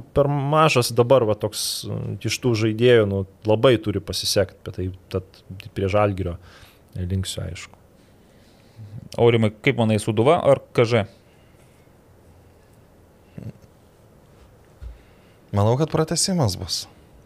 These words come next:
Speaker 2: Nu tai taip, o nuošalėje pratęsimas visada būna, o po gal-,
Speaker 3: Nu,
Speaker 2: galutinio
Speaker 3: aš sakysiu, gal Sūduva.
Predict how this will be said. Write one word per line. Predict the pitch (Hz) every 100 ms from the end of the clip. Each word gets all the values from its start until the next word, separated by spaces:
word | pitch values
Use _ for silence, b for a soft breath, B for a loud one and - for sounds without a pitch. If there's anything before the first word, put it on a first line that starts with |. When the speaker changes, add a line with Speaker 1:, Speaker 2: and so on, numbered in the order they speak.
| _
Speaker 2:
Nu | - 120 123
tai | 120 135
taip, | - 123 -
o | 95 90 65 110 107 104
nuošalėje | 107 120 - 147 143 139 139 -
pratęsimas | 131 135 139 139 131
visada | 156 143
būna, | 104 101 101 -
o | 104 104
po | - 123 110 107 104 98 101 95 82
gal-, | 101 110
Speaker 3:
Nu, | 117
Speaker 2:
galutinio | 120 131 170 -
Speaker 3:
aš | 170
sakysiu, | 170 170 165 160
gal | 156 147
Sūduva. | - 139 139 131